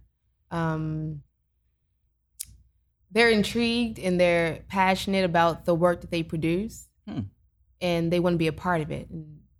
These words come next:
Speaker 2: Makes
Speaker 1: they
Speaker 2: sense.
Speaker 1: want, they want, you know, they wanna see what your life is like. I do think it is invasive, but that's part of the territory. That's part of being a celebrity. Um, and it's up to your team to be creative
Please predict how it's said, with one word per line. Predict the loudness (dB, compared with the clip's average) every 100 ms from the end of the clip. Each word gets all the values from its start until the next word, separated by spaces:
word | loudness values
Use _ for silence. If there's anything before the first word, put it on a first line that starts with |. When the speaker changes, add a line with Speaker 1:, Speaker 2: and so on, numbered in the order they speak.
| -14
Speaker 2:
Makes | -12 -4
Speaker 1:
they | -2
Speaker 2:
sense. | 0
Speaker 1:
want, | 0 -2 -6 -12 -6
they | -4
want, | -2 -2
you | 0
know, | 2
they | 4
wanna | 4 4
see | 2 0
what | 2 2
your | 2 2
life | 4 2 0
is | -4 -6 -2
like. | 0 0 -4 -16 _ 2
I | 4
do | 6 4
think | 2 2
it | 4
is | 6 4
invasive, | 4 4 4 0 -4 0
but |
that's | 0 0
part | 0 0
of | 0
the | -4
territory. | -4 -4 -4
That's | -4 -6
part | -2 0
of | 2
being | 0 -2
a |
celebrity. | -4 -2 -2 -4 -6 -8 -12 _ _ _ -4
Um, | -2 0 0
and | 0 0
it's | 2
up | 2 0 0
to | -4
your | 0 0
team | -2 -2 0 2 2
to | 0
be | -2
creative | -2 0 0 2 2 0